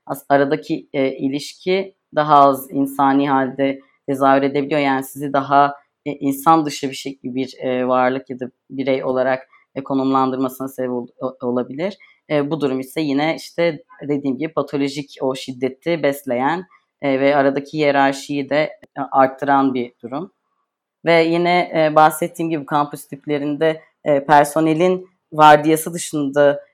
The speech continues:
e, kalan vakitte işte eğer, e, lojman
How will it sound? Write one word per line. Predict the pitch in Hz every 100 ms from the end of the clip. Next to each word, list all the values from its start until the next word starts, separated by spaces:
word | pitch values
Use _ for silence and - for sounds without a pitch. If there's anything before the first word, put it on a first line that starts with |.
| _ _ -
e, | 135 135
kalan | - 151 143 135 131 - _
vakitte | 147 143 147 143 _ 147 139 139 _
işte | - - 147 131 -
eğer, | 135 135 135 131 -
e, | 139 135 131
lojman | 147 147 151 151 147 -